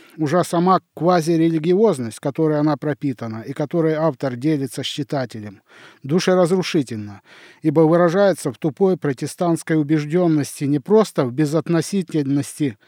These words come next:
самоценности любой человеческой личности, вне зависимости от ее моральных качеств,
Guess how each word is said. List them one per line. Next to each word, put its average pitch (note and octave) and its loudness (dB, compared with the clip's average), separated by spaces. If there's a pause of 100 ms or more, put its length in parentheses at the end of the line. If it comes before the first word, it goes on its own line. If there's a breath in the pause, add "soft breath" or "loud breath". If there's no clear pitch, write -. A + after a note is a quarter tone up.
(200 soft breath)
самоценности F3 4
любой D#3+ 4
человеческой D#3+ 0
личности, C#3+ -4
вне D3+ 2
зависимости D#3 0
от C3+ -2
ее E3 2
моральных D3+ 0
качеств, - -4